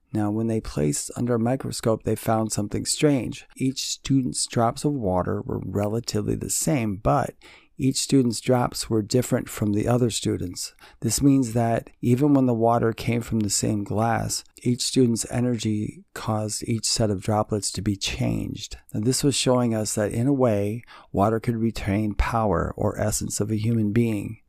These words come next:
Um, that may mean that water has memory and can somehow bond with another life. Now, I'm not saying that scientifically this proves anything beyond a shadow of a doubt,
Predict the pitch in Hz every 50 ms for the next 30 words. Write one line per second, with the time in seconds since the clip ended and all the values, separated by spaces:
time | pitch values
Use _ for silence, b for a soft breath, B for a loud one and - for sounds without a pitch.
0 | _ - - 117 110 104 104 104 113 123 139 139 160 147 135 123 120 123 135 131
1 | 120 110 101 107 - 110 113 120 123 127 120 107 110 110 104 104 110 123 143 165
2 | 151 - - - - - - - - 107 110 110 107 - 113 110 113 113 107 107
3 | - - - 113 117 131 131 117 113 110 110 107 110 - 117 120 131 131 120 110
4 | 92 101 107 104 104 - 104 107 107 110 110 98 98 98 104 110 113 110 113 107
5 | 104 - - _ 113 117 120 131 135 147 151 139 - - - - 135 131 127 127
6 | 123 117 110 107 110 - - - 120 120 117 113 - - 131 127 - 120 - -
7 | 113 110 107 98 101 104 - - - - - 123 120 117 110 107 92 107 110 110
8 | 104 - 117 113 104 104 98 101 101 101 95 - - 113 110 104 107 107 101 101
9 | 92 92 - 117 117 117 107 98 -